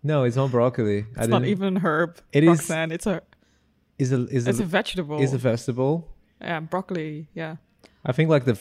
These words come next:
Speaker 1: the flowers of the broccoli are the one who considered the fruit or the legume.
Speaker 2: Yeah.
Speaker 1: And the broccoli himself is just a vegetable. Yeah.
Speaker 2: So what's your herb then?
Speaker 1: Rucola.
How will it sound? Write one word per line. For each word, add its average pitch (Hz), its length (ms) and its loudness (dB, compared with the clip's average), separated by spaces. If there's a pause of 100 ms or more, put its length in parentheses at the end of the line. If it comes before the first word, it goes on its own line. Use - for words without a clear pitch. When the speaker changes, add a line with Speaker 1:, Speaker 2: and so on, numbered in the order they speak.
Speaker 1:
the 120 140 0
flowers 117 840 2
of 110 160 -2
the 107 80 -4
broccoli 104 540 -2
are 107 200 -4
the 104 120 -4
one 101 240 -4
who 101 80 -4
considered 101 420 -6
the - 80 -10
fruit - 560 -10
or 104 160 -6
the 101 120 -8
legume. 101 560 -8 (680)
Speaker 2:
Yeah. 165 180 -12 (180)
Speaker 1:
And 107 260 -6
the 107 140 -2
broccoli 113 420 -4
himself 104 480 -6
is 98 140 -6
just - 260 -10
a 101 40 -12
vegetable. 101 680 -8 (100)
Yeah. 98 200 -10 (360)
Speaker 2:
So 208 220 -6
what's 196 300 -6
your 208 140 -8
herb 208 260 -8
then? 185 240 -12 (120)
Speaker 1:
Rucola. 104 460 -4